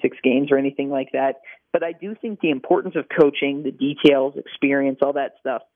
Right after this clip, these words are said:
I think that matters a lot more than people realize. And maybe it's because Kansas hasn't had,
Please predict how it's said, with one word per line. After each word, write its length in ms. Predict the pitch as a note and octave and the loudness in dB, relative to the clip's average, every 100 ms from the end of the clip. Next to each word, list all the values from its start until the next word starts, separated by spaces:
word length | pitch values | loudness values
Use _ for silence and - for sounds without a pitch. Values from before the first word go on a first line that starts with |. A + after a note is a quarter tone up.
| _ _ - - - | _ _ -8 -2 2
I 100 | E3+ | 2
think 200 | B3 B3 | 2 0
that 160 | F#3+ | -2
matters 340 | D3+ D#3 D#3+ D3 | 0 -2 -2 -4
a 40 | |
lot 220 | C#3+ C#3+ C#3+ | -2 -2 -2
more 200 | D3+ D#3 | -4 -4
than 180 | D3+ | -4
people 380 | B2+ F3+ D#3 C3 | -4 0 4 4
realize. 640 | C3 D#3+ F3+ C3 A#2+ A#2+ - - - - | 6 6 6 4 2 -2 -8 -14 -16 -4
And 120 | D3+ | 0
maybe 220 | D#3+ G#3+ G3 | 2 2 2
it's 180 | F#3+ - | 0 -6
because 360 | D3+ D#3+ D3 D3 | -4 0 0 -2
Kansas 300 | - D3+ C#3+ D#3 | -4 -2 -4 0
hasn't 340 | C#3+ C3+ D3 D3 | 4 4 0 -2
had, 380 | C3+ C#3+ D#3 | 0 2 0